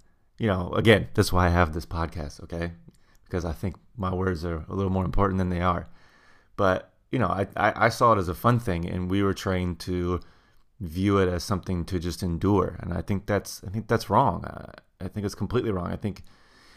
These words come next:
you know, there's so many different ways you can take advantage of a mic being shoved in your face, and instead we just s-, see it as this massive problem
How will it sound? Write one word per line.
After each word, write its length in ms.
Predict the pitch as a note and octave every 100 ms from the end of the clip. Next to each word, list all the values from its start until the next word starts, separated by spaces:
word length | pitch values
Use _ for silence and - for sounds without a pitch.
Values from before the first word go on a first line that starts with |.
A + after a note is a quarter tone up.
| - _ _ _
you 80 | G#2
know, 80 | F#2+
there's 200 | F#2 F2
so 160 | C3
many 140 | B2+ A#2+
different 300 | A#2 A2 F#2
ways 240 | G#2+ A2
you 60 | F#2+
can 100 | F#2+
take 160 | G2+
advantage 520 | F#2 F2+ G#2+ B2+ E2+ F2+
of 460 | F2 E2+ D#2 - - -
a 80 | G#2
mic 360 | G2 B2 C3+
being 180 | A2+ G2
shoved 380 | F2+ - B2 G#2+
in 100 | G2+
your 100 | F#2+
face, 380 | - C3 G2+ -
and 80 | F#2
instead 320 | F2 B2 A#2
we 100 | G2
just 340 | G2 F#2 -
s-, 120 | A2+
see 180 | - B2
it 120 | A#2
as 160 | G2 F2
this 240 | F#2+ - - - - - _ -
massive 460 | A2 A2+ G#2 F2
problem 560 | - G2 B2 G2+ E2